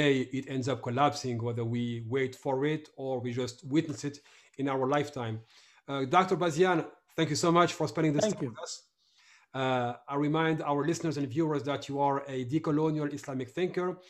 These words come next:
Speaker 1: professor at the University of Berkeley, California, co-founder of the Zaytuna Islamic Law and Theology Institute, uh, in, in California. Again, you can be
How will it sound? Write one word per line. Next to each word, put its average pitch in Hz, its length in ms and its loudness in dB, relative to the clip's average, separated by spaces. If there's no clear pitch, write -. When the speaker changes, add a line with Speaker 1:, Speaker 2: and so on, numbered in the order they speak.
Speaker 1:
professor 147 560 -4
at 135 100 -6
the 123 80 -8
University 135 520 -2
of 123 120 -6
Berkeley, 147 300 -2
California, 160 760 2
co-founder 156 560 6
of 143 160 2
the 147 180 8
Zaytuna 143 720 4
Islamic 139 580 2
Law 156 380 8
and 135 160 -2
Theology 139 580 4
Institute, 165 720 6
uh, 120 340 -4
in, 151 300 0
in 147 80 2
California. 143 440 4
Again, 160 340 6
you 135 200 0
can 139 180 0
be 131 340 0